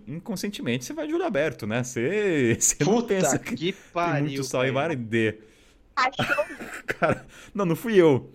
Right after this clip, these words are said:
Speaker 1: Não, ele pulou, <laughs> ele pulou, começou a gritar, "Ah, meu olho, tô morrendo, tô morrendo",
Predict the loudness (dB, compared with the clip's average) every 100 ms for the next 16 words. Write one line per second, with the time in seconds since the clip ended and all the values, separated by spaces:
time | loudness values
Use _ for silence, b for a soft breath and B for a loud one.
0 | B B B -14 -2 2 4 4 2 4
1 | 4 4 6 6 4 0 -2 0 2 2
2 | 4 2 2 -2 -2 -2 -2 -2 -2 0
3 | 0 -4 0 2 2 4 2 2 4 2
4 | 6 6 8 2 -2 -2 -2 -2 -6 -8
5 | -8 -10 -6 -4 -4 -2 -4 -4 -12